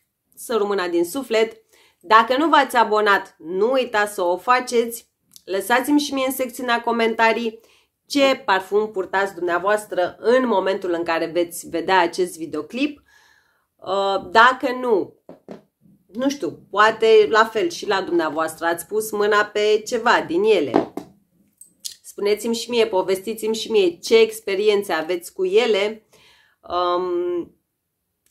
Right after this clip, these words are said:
și dacă nu, lăsați-mi un emoticon, da? Ca de obicei, în bara de anunțuri veți avea link către contul meu de Instagram, contul meu de TikTok și, nu în ultimul rând, grupul meu de Facebook, Frec Family, și pentru fiecare din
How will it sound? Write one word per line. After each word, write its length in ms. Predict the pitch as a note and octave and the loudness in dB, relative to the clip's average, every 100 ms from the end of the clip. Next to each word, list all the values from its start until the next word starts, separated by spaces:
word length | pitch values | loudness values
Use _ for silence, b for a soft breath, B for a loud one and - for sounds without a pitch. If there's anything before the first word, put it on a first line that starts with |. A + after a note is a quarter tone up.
| _ | _
și 160 | - | -6
dacă 260 | E4 D#4+ D4+ | -2 0 2
nu, 160 | C#4+ D#4+ | 2 2
lăsați-mi 600 | C#4+ C#4+ C#4+ C#4 C4+ - | 0 -2 -4 -4 -8 -8
un 200 | C4+ D4+ | -2 0
emoticon, 760 | C4 A#3 A3+ A3 - C#3+ A#2 _ _ _ | 0 -2 -6 -8 -10 -10 -10 _ _ _
da? 340 | F#3 A3 - b b b b | -2 -2 -4 b b b b
Ca 180 | A3+ A#3 | -2 2
de 100 | A#3+ | 2
obicei, 360 | A3+ A3+ C4 | 2 -2 -2
în 120 | B3+ A3 | -2 2
bara 320 | A3 A3+ A3 | 4 4 2
de 400 | G#3+ G#3 A3 - | 2 0 0 0
anunțuri 640 | G3 G3 A3+ C4 G#3+ G#3+ | -2 -2 -2 -2 0 0
veți 260 | G3 G3+ G#3 | 0 -2 0
avea 280 | F#3+ G3+ G#3 | 0 2 2
link 500 | G#3 A3+ G#3 G3 _ | 2 0 0 -2 _
către 560 | G#3+ G#3+ - D#3+ - _ | -4 -4 -4 -6 -6 _
contul 340 | G#3 G#3+ A3+ | -2 -2 -2
meu 160 | G#3+ G#3 | 0 0
de 100 | G#3 | 2
Instagram, 720 | G#3+ A#3 - G#3+ G#3+ G#3 G#3+ | 2 0 -2 -2 2 2 0
contul 300 | A3 G3+ G3+ | -2 -6 -4
meu 160 | G3 F#3+ | -4 -2
de 140 | F#3 | -2
TikTok 480 | F#3 A#3+ - A3 G#3+ | -4 -8 -6 -4 -4
și, 140 | - | -4
nu 160 | F#3 G3 | -2 0
în 120 | A3 | 0
ultimul 520 | G#3+ G#3 F#3+ F#3+ F3+ | 0 0 -2 0 0
rând, 260 | F3+ G#3 G3+ | 0 0 0
grupul 540 | - G#3+ A#3+ A#3+ F#3+ | -4 -4 -4 0 0
meu 160 | F#3 G3 | 0 0
de 120 | F#3 | -2
Facebook, 540 | E3+ G3 G3 E3 E3+ - | -2 0 0 -2 -10 -8
Frec 280 | - G3+ | -4 -4
Family, 680 | - G3+ A3+ F#3 F#3+ B3 D4+ b b b b _ | -2 0 0 0 -2 -2 -6 b b b b _
și 460 | - - C#4+ D4+ | -16 -2 0 0
pentru 280 | D4+ A#3 A3+ | 0 -4 -4
fiecare 600 | G#3 A#3+ B3 G#3+ G#3 G#3 | -6 -4 -2 0 0 0
din 440 | G3+ F#3 G3 G#3 | -2 0 0 -2